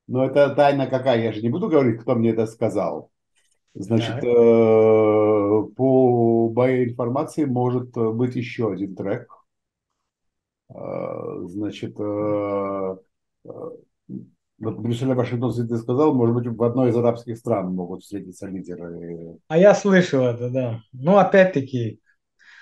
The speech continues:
Speaker 2: прямого сухопутного присутствия нету, и, э,
Speaker 1: Нет, это я, это я про-, так просто к слову, ты вспомнил Ирак, не в Ираке, но в
Speaker 2: Да.
Speaker 1: одной из, э,
Speaker 2: Ну, маленький, но гордой арабской стране, да.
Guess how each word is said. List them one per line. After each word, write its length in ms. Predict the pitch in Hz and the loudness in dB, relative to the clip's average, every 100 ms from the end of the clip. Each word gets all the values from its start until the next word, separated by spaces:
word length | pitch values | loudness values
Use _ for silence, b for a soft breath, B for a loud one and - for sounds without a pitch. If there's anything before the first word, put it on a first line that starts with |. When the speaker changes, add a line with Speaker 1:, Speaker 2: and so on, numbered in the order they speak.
| b _ 135 | b _ -2
Speaker 2:
прямого 460 | 156 165 180 156 - | 2 6 8 8 6
сухопутного 960 | - 151 151 160 160 135 120 110 107 - | 0 0 2 -2 0 0 0 0 -6 -8
присутствия 580 | 131 120 147 127 127 123 | -6 -4 -6 -4 0 4
нету, 400 | 143 175 175 127 | 6 6 6 2
и, 520 | 120 123 123 120 117 139 | 0 -2 -2 -4 -6 -12
э, 400 | 135 147 143 180 | -10 -2 0 2
Speaker 1:
Нет, 160 | 165 127 | 2 0
это 160 | 151 | 2
я, 360 | 151 165 151 147 | 6 8 8 4
это 220 | 151 147 | 2 6
я 140 | 147 | 6
про-, 180 | 143 151 | 4 2
так 200 | 151 139 | 2 0
просто 260 | 143 151 131 | 0 0 -2
к 60 | - | -2
слову, 240 | 160 143 | 0 0
ты 120 | 123 | -2
вспомнил 440 | 117 147 143 135 131 | -4 -2 0 2 4
Ирак, 300 | 139 165 - b _ | 4 4 0 b _
не 220 | 131 156 151 | 2 4 6
в 100 | 143 | 8
Ираке, 520 | 131 123 175 190 185 _ _ _ _ | 6 4 0 -4 -6 _ _ _ _
но 140 | 135 147 | 0 4
в 80 | 139 | 4
Speaker 2:
Да. 140 | 131 | 6
Speaker 1:
одной 140 | 151 | 4
из, 480 | 147 - 120 127 104 | 2 -2 -4 -4 -2
э, 200 | 110 107 | 0 4
Speaker 2:
Ну, 300 | 214 233 - 175 | 6 6 4 4
маленький, 500 | 220 226 196 190 185 | 6 8 6 6 6
но 140 | 175 | 6
гордой 440 | 147 196 175 151 147 | 8 6 8 6 6
арабской 520 | 147 151 143 - 135 | 6 6 4 2 -4
стране, 480 | - 135 131 127 107 | -2 0 0 0 -2
да. 260 | 117 98 | -4 -6